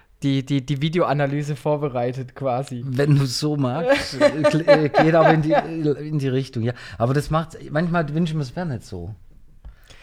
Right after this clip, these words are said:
Speaker 1: Aber natürlich gibt's dann wahrscheinlich jetzt auch grad, wenn man jetzt mal auf die aktuelle Scheibe zu sprechen kommt, ist es natürlich auch ein immenser Vorteil gegenüber anderen Künstlern, wenn man einfach so analytisch vorgeht, weil du weißt halt einfach, worauf muss ich Wert legen.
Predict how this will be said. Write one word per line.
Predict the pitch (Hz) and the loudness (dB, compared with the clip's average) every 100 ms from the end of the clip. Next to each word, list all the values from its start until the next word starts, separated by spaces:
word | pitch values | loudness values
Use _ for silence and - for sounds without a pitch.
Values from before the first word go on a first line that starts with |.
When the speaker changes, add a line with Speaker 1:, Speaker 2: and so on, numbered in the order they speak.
| - - - | -20 -20 -12
Speaker 1:
Aber | 143 151 | -6 -2
natürlich | 147 139 185 - | -2 0 -2 -2
gibt's | 196 - | -6 -4
dann | 151 | -4
wahrscheinlich | 143 160 151 | -2 -2 4
jetzt | - | 4
auch | - | 6
grad, | - 147 220 - - | 4 4 0 -8 -14
wenn | 143 | -8
man | 143 | -4
jetzt | 143 139 | -4 -4
mal | 143 | -6
auf | |
die | 123 | -4
aktuelle | 120 127 120 135 | -6 -6 -6 -4
Scheibe | 143 151 151 151 | 0 0 0 -2
zu | 131 | -6
sprechen | - 139 175 | -4 -4 -2
kommt, | - 208 208 - | -2 -4 -4 -6
ist | 143 | -4
es | 170 | -2
natürlich | 170 170 170 160 | -2 0 0 0
auch | 143 | 0
ein | 147 | 2
immenser | 151 147 165 139 | 0 0 -2 -6
Vorteil | - - 403 427 - 98 101 - - - _ | -8 -2 -2 -2 -6 -8 -10 -14 -20 -20 _
gegenüber | 156 151 180 156 | -4 -4 -4 -4
anderen | 170 196 214 208 | -2 -4 -4 -4
Künstlern, | 208 226 233 220 - - | -2 -4 -4 -8 -8 -8
wenn | 135 170 | -4 0
man | 208 202 | 0 -2
einfach | 170 180 170 | -6 -6 -6
so | - | -6
analytisch | - 156 156 151 131 | -6 -6 -6 -8 -8
vorgeht, | - 254 156 160 131 | -6 -6 -6 -8 -8
weil | 120 - _ - | -10 -14 _ -12
du | 131 127 | -8 -2
weißt | 127 185 - | -2 -2 -4
halt | 156 | -6
einfach, | - 160 - 151 - - - - - - - | -6 -8 -6 -8 -8 -18 -20 -20 -20 -20 -14
worauf | - 147 147 | -8 -4 -4
muss | 123 120 | -4 -6
ich | 107 | -8
Wert | 127 262 - | -8 -8 -12
legen. | - - | -20 -20